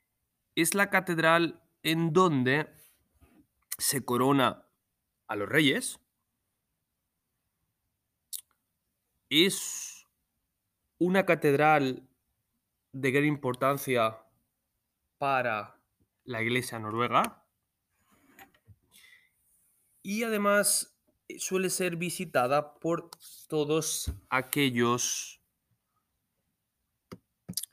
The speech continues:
turistas que vienen a visitar la ciudad.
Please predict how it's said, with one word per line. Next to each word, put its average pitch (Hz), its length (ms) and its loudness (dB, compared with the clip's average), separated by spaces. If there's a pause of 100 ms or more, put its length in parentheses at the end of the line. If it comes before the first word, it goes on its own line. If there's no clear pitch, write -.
(440)
turistas - 760 0 (180)
que 147 180 2
vienen 131 580 2
a 120 140 0
visitar 120 640 -4 (260)
la 110 300 -6
ciudad. - 340 -14